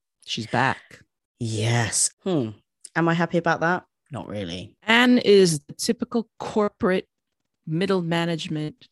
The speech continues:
Speaker 1: motherfucker that I had to deal with
Speaker 2: <laughs>
Speaker 1: through my career as a clinician. And I can tell you,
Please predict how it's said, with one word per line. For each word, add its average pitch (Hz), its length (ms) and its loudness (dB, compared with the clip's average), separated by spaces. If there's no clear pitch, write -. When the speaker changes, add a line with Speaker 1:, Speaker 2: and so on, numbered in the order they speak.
Speaker 1:
motherfucker 165 960 0
that 151 160 0
I 175 400 -2
had 165 280 -2
to 156 100 -4
deal 151 260 -2
with 151 400 -4
Speaker 2:
<laughs> 196 800 4
Speaker 1:
through 170 580 0
my 160 280 -2
career 151 800 -4
as 139 720 -4
a 147 80 -2
clinician. 120 680 -6
And 156 240 2
I 160 100 2
can 160 220 -4
tell 220 340 0
you, 143 560 -4